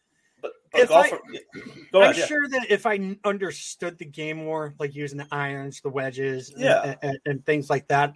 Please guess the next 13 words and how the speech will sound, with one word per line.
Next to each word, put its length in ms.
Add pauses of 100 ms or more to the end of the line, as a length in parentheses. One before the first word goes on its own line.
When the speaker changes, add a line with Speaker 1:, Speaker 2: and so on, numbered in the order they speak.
Speaker 2:
I'd 180
probably 520
appreciate 800
watching 600
it 140
a 40
little 220
more 220
often. 520 (240)
Speaker 1:
Hundred 280
percent, 100
Speaker 2:
But, 240
Speaker 1:
yeah. 200